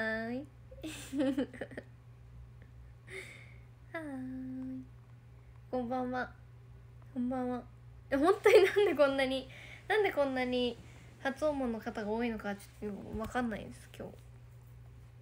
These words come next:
びっくり。こんばんは。あ、そういうことか。そういうことね。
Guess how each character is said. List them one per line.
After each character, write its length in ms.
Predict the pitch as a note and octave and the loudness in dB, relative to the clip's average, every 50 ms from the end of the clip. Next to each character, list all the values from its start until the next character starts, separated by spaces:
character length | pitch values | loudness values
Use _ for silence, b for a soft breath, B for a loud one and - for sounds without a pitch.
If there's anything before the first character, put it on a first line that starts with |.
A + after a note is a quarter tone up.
| - - - - - - - - - | -20 -20 -20 -20 -20 -20 -20 -16 -12
び 100 | - A3+ | -10 -10
っ 20 | G#3 - - | -10 -10 -10
く 140 | - A#3+ G3+ | -10 -8 -8
り。 120 | - - - - - - - - - - - - - - - - - - - - - - - - - - - - - - - - - - - - - - - - - - - - - - - - - - - - - - - - - - - - - - - - B B B B B B - - - - - - - - - - - - - - - - - - - - - - - - - - - - - - - - | -8 -12 -16 -18 -20 -20 -20 -20 -20 -20 -20 -18 -18 -18 -18 -20 -20 -20 -20 -20 -20 -20 -20 -20 -20 -18 -20 -20 -20 -20 -20 -20 -20 -20 -20 -20 -20 -18 -18 -18 -18 -20 -20 -20 -20 -20 -18 -18 -18 -18 -18 -18 -18 -18 -18 -20 -20 -20 -18 -18 -18 -18 -18 -18 B B B B B B -18 -20 -20 -20 -20 -20 -20 -18 -18 -18 -16 -16 -16 -18 -18 -20 -20 -20 -18 -18 -18 -18 -18 -20 -20 -20 -18 -18 -18 -18 -12 -10
こ 40 | C4+ | -8
ん 60 | C4+ | -4
ば 140 | C#4 C#4+ C#4 | -4 -2 -2
ん 60 | C4+ | 0
は。 200 | C4+ C4+ C4 - - - - - - - - - - - - - - - - - - - - - - - - - - - - - - - - - - - - - - - - - - - - - | -2 -2 -2 -4 -8 -14 -18 -18 -18 -18 -18 -20 -20 -20 -20 -20 -18 -18 -18 -18 -18 -18 -20 -20 -20 -20 -20 -20 -20 -18 -18 -18 -18 -18 -18 -18 -18 -18 -18 -18 -18 -18 -18 -18 -18 -18 -10 -10
あ、 280 | - - - - - - - | -8 -8 -8 -10 -12 -14 -16
そ 100 | - - - | -16 -10 -8
う 40 | B3 | -8
い 40 | B3+ | -8
う 40 | - | -8
こ 60 | - | -10
と 120 | C4 - B3 | -12 -12 -14
か。 140 | - - - - - - - - - - - - - - B B B B B B B B B | -14 -14 -18 -18 -18 -18 -18 -18 -18 -18 -18 -18 -18 -18 B B B B B B B B B
そ 140 | - - C#4+ | -6 -2 -2
う 20 | D4 | 0
い 40 | |
う 20 | D4 | 0
こ 80 | D#4+ | -2
と 160 | - - D4+ C4 | -2 0 0 0
ね。 360 | A3 F#3+ - - B3+ C4 | 0 -4 -8 -8 -10 -12